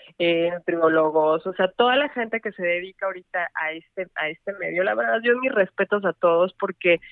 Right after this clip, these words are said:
como te lo vuelvo a repetir, creo que fa-, hay, hay una, hay una necesidad de información, porque yo veo tantos adolescentes, tantas niñas adolescentes en las escuelas con sobrepeso, Yasmani,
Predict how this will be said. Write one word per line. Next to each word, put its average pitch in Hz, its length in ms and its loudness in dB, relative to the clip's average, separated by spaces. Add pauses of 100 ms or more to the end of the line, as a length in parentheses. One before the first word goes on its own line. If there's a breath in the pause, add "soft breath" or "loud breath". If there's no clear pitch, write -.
(360 loud breath)
como 185 220 4
te 185 120 2
lo 185 100 6
vuelvo 190 220 2
a - 20 2
repetir, 190 480 -4
creo 202 160 -4
que 214 120 -4
fa-, - 140 -4
hay, 202 280 0
hay 202 180 0
una, 220 360 -2 (840)
hay 208 180 2
una 269 140 0
necesidad 190 420 -4
de 196 60 -2
información, 185 1000 -2 (460 loud breath)
porque 190 680 2
yo 226 180 2
veo 269 140 4
tantos 240 360 -2
adolescentes, 170 920 0
tantas 208 280 0
niñas 202 300 -2
adolescentes 170 760 -2
en 165 100 -2
las 151 160 -6
escuelas 165 540 -2
con - 160 -12
sobrepeso, 156 680 -6
Yasmani, 156 580 -4